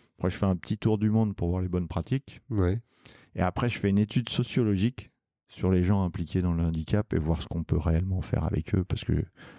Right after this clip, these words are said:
Speaker 1: parce que c'est un combat de tous les jours, en fait.
Speaker 2: Euh, c'est quoi le, une enquête, euh, sociologique ?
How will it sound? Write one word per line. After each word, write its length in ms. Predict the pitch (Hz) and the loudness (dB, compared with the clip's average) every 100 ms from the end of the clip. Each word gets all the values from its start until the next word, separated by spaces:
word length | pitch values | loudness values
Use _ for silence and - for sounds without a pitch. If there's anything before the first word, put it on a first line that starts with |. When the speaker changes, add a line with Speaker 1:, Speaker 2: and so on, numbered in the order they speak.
| - - - - | -20 -20 -14 -4
Speaker 1:
parce 140 | 90 | -2
que 100 | - | 0
c'est 140 | 78 78 | 0 0
un 80 | |
combat 300 | 73 - 76 | -2 -2 -2
de 40 | 82 | -2
tous 140 | - | -2
les 80 | 82 | -2
jours, 180 | 90 101 | 0 -4
en 40 | |
fait. 120 | 80 - _ _ _ - | -8 -20 _ _ _ -6
Speaker 2:
Euh, 80 | 113 | -4
c'est 160 | - 110 | -2 -2
quoi 180 | - | 0
le, 140 | 104 95 | 2 2
une 120 | 90 | 0
enquête, 340 | 87 95 - | -2 -4 -4
euh, 80 | 90 | -4
sociologique ? 640 | 82 90 95 87 85 - | -4 -6 -4 -4 -4 -8